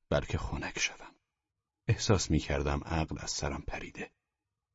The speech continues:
نصف شب از خواب پریدم و دیدم اتاق را بخار آب ملافه گرفته.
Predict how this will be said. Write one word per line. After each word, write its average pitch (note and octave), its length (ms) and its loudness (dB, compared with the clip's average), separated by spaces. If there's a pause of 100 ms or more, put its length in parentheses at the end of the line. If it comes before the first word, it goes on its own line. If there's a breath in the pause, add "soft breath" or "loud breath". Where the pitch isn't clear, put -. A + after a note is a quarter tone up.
(1080)
نصف B2 240 10
شب A2 200 10
از F2+ 160 6
خواب E2+ 200 6
پریدم D2+ 420 4
و D2 60 2
دیدم D2 340 0
اتاق D2 300 -2
را D2 80 2
بخار D#2 420 2
آب D2+ 260 0
ملافه C#2 460 0
گرفته. - 540 -14